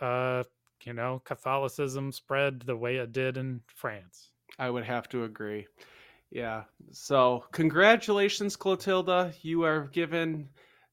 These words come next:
Speaker 2: the title of Hand of the King, given the badge,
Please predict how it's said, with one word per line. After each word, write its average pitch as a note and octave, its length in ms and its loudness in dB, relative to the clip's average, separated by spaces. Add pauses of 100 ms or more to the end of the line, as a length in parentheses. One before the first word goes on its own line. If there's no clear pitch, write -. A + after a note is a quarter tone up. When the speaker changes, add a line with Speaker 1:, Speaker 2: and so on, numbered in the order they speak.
(200)
Speaker 2:
the C#3 120 -8
title E3+ 420 2
of D3 120 -2
Hand E3 260 -2
of E3 60 -6
the E3+ 80 -4
King, D#3 560 -4
given D#3+ 280 -4
the E3 80 -2
badge, D3+ 680 -2